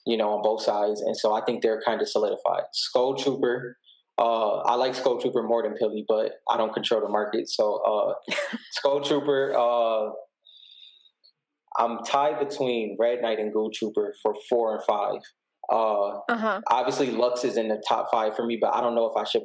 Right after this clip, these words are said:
Speaker 1: put Ghoul Trooper or Red Knight there. I'll put,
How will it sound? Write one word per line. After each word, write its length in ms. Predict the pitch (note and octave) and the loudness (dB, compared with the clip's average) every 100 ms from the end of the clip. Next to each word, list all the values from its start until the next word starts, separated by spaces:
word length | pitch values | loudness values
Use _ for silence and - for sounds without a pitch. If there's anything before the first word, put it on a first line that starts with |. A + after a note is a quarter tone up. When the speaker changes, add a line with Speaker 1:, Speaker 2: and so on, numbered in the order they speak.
| - | 0
Speaker 1:
put 220 | A#2 G#2+ - _ - A2 | 0 0 -4 _ -16 -2
Ghoul 200 | A#2+ A#2+ | -2 0
Trooper 260 | - A#2 A2 | -2 0 0
or 200 | G2+ G2+ | 2 2
Red 200 | G#2+ G#2 | 0 0
Knight 200 | G#2 G#2 | -2 0
there. 220 | A2 G#2+ - G2+ | 0 0 0 0
I'll 200 | G#2 - | 0 -2
put, 260 | C3 B2 | 0 2